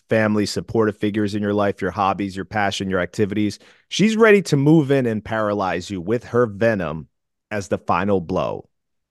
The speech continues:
My best friend's girlfriends usually had issues with me, not because I'm a scumbag or I'm a bad influence or I'm a terrible person. It's because I saw them for who they're worth, and they don't want me chirping in my best friend's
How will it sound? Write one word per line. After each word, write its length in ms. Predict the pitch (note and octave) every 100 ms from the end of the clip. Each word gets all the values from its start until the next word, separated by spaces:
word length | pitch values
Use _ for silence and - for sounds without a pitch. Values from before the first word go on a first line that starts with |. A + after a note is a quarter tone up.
| _ _ _
My 200 | G#2 G2
best 400 | F#2 C3+ F3 -
friend's 320 | F#3+ E3+ D#3+
girlfriends 640 | A#2+ C3+ A#2+ - B2 A#2+
usually 320 | G#2+ A2 A#2+ A2+
had 200 | A2 -
issues 420 | B2 A#2 A2 E2
with 240 | F2 D#2 -
me, 240 | C#2+ - _ _ _
not 220 | C#3+ E3+ F3
because 240 | F3 D#3
I'm 140 | C3+
a 40 | G2+
scumbag 760 | - - G#2+ G2+ G2+ F#2+ F#2 - -
or 60 |
I'm 140 | G2+ F#2
a 40 |
bad 320 | F#2+ G#2 G2+
influence 640 | G2+ F#2+ G2+ G2+ F#2+ F#2 -
or 100 | A#2
I'm 120 | G#2+
a 40 | F#2
terrible 400 | - G2+ G2 F#2+
person. 500 | G#2 F#2+ - G2+ F2+ _ _ _
It's 180 | D3 C#3+
because 400 | F#3 F3 E3+ D3 -
I 160 | C#3
saw 400 | C#3+ - C3+ C3+
them 320 | B2 G#2+ G2+ F#2+
for 180 | - G2
who 240 | - C3
they're 260 | A#2+ A#2 G#2+
worth, 480 | F2+ F#2+ - - _ _ _ _ -
and 160 | F#2+
they 120 | F2
don't 180 | C#3+ C#3
want 180 | C#3+ F2+
me 140 | C3
chirping 520 | A#2 - B2+ - C3+ C3
in 140 | A2
my 140 | G#2+
best 340 | F#2+ G#2 G2+ -
friend's 240 | G#2 G2+